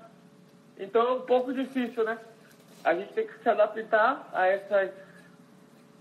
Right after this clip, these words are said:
a essas circunstâncias agora, mas logo, logo no futuro aí a gente vai voltar a treinar todo mundo junto, porque, é, a gente sabe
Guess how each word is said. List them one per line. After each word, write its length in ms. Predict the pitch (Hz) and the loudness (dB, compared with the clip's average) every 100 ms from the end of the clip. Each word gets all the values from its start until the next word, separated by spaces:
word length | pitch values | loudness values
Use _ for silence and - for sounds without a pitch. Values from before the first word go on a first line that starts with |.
| - | -12
a 120 | - 170 | 0 0
essas 360 | - - - | 0 -10 -12
circunstâncias 760 | 214 214 214 - 208 208 202 202 | -12 -8 -10 0 0 0 0 4
agora, 520 | 208 190 214 240 - - - - - - - - - | 4 4 2 0 -2 -12 -20 -20 -20 -20 -20 -20 0
mas 400 | 185 226 240 - | 4 6 4 4
logo, 340 | 208 226 233 | 6 6 4
logo 280 | 208 214 220 | 6 6 4
no 80 | 220 | -10
futuro 340 | 220 202 202 | -12 -10 -6
aí 140 | 202 202 | -4 -4
a 40 | |
gente 140 | 208 220 | -8 -2
vai 140 | 220 | 0
voltar 220 | 214 214 | 0 0
a 40 | 220 | -2
treinar 280 | 214 208 220 | -2 -8 -4
todo 220 | 220 214 | -6 -6
mundo 240 | 220 226 | -8 -10
junto, 340 | 190 220 226 - | -12 -10 -10 -8
porque, 640 | 190 175 202 196 190 170 - - - - - - - | -6 -2 4 6 6 4 -4 -20 -20 -20 -20 -20 -2
é, 440 | - 160 165 165 - - - - - | 2 2 2 -2 -4 -8 -20 -20 -2
a 120 | 170 160 | 4 4
gente 220 | 196 - | 2 4
sabe 260 | 220 226 | 4 4